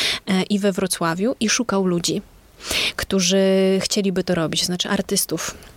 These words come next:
Ja pamiętam, bo byłam na tym castingu też, y, przyszło około trzydziestu osób. E, casting trwał, e, pierwszy etap castingu trwał, e, dwa dni.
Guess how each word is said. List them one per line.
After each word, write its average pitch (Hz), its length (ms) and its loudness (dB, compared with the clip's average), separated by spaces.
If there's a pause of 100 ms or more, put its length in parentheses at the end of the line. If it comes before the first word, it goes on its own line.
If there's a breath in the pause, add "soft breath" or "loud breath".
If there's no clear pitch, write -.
(440)
Ja 214 80 0
pamiętam, 185 380 0
bo 185 100 0
byłam 185 260 0
na 180 80 0
tym 180 180 -2
castingu 185 480 -4
też, - 320 -2
y, 175 320 -2
przyszło - 260 -2
około 185 380 -2
trzydziestu - 500 -4
osób. 214 360 -4 (600 loud breath)
E, 196 380 2
casting 220 400 0
trwał, 208 720 2
e, 185 360 2
pierwszy 214 320 -2
etap 190 220 -2
castingu 185 460 0
trwał, 190 680 2
e, 185 60 2 (460)
dwa 185 300 2
dni. 185 380 2